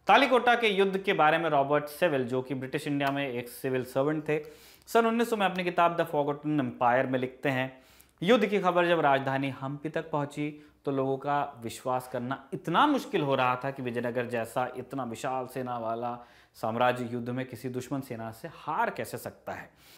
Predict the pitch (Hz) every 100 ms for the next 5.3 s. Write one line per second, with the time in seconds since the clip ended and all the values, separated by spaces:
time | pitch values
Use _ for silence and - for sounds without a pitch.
0 | 156 214 220 208 196 185 180 185 185 170
1 | 170 151 151 165 160 156 156 135 143 147
2 | 143 139 139 127 131 127 - 294 185 139
3 | 127 113 98 104 104 - - _ - 147
4 | 135 - 131 123 127 117 104 - 127 120
5 | 95 -